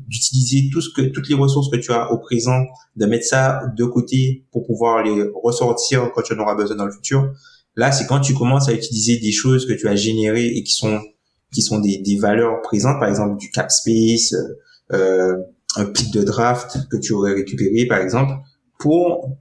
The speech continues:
récupérer une pièce que tu veux dans ton effectif, que tu vas, euh, garder, euh,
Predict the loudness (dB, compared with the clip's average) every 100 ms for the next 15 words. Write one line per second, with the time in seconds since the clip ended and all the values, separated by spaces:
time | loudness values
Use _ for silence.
0 | _ -2 0 2 2 4 2 0 0 0
1 | 2 2 0 -2 -8 _ _ _ -6 -6
2 | -2 -2 2 2 4 2 0 -2 -2 -4
3 | -4 -8 -10 _ _ _ _ -6 -2 0
4 | 2 2 4 2 0 -2 -2 0 0 2
5 | 2 2 2 2 2 0